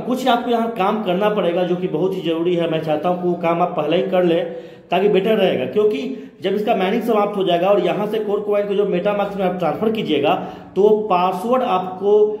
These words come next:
डालना पड़ेगा, और वो password डालने के लिए पहले password आपको बनाना पड़ेगा, जिसको हम लोग यहाँ पे बोलेंगे assets password। वो कैसे बनाते हैं वो मैं दिखा दूंगा। और साथ ही साथ दोस्तों यहाँ पे Bitcoin भी मिल रहा था, आपको मालूम होगा, तो मुझे भी यहाँ पे Bitcoin मिला है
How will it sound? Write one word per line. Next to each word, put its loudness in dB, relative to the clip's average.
डालना 2
पड़ेगा, -4
और -2
वो 4
password 0
डालने 2
के -4
लिए 2
पहले 0
password 0
आपको 0
बनाना 2
पड़ेगा, -6
जिसको -2
हम 0
लोग 2
यहाँ 0
पे -2
बोलेंगे 0
assets -2
password। 0
वो 0
कैसे 2
बनाते 0
हैं 2
वो 2
मैं 0
दिखा 0
दूंगा। 0
और -2
साथ 0
ही -2
साथ 0
दोस्तों 0
यहाँ 2
पे 0
Bitcoin 2
भी 2
मिल 0
रहा 0
था, -2
आपको 0
मालूम 0
होगा, 0
तो 2
मुझे 4
भी 0
यहाँ 2
पे 0
Bitcoin 0
मिला 4
है -4